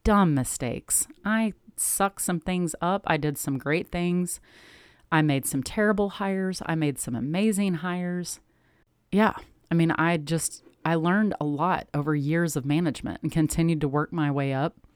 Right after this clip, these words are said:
through the ranks in management. And at every level in leadership that I was in, I would meet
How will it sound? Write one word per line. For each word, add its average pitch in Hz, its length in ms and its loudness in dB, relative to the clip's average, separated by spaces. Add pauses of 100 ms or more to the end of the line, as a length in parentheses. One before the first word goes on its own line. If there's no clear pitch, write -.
(580)
through 160 220 2
the 156 100 6
ranks 139 380 2
in 151 180 2
management. 156 580 2 (440)
And 170 200 2 (220)
at 175 180 4
every 190 320 4
level 165 540 2
in 147 240 4
leadership 139 480 0
that 143 140 0
I 143 100 2
was 139 220 0
in, 135 340 -4
I 151 80 4
would 143 180 2
meet 151 260 2